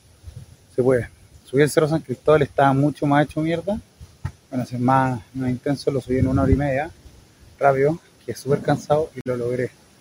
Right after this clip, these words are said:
Y fue por actitud, y esta weá también, al final de cuentas, bueno, no pasó nada. Así que se desbloqueé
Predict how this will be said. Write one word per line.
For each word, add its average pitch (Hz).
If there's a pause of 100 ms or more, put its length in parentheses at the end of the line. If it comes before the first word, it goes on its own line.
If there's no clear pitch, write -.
(300)
Y -
fue 139
por 165
actitud, 156
y 139
esta 143
weá 160
también, 208
al - (100)
final 151
de 160
cuentas, 160 (1400)
bueno, 240 (1400)
no 143
pasó 143
nada. 180 (1500)
Así 123
que 143
se 160 (280)
desbloqueé 143